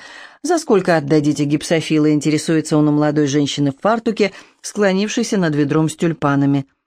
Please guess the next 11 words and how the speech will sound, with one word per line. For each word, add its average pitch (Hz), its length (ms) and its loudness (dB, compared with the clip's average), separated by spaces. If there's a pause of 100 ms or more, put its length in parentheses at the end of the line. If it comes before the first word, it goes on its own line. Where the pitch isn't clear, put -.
(200)
«За 185 240 0
десять», — 214 420 -4 (300)
бросает 175 520 0
она, 185 200 0
едва 165 340 0
подняв 156 420 0
взгляд. 143 480 -6 (580)
«Полный 170 420 2
грабеж», — 143 420 -2
думает 147 380 0
Майкл, — 143 420 0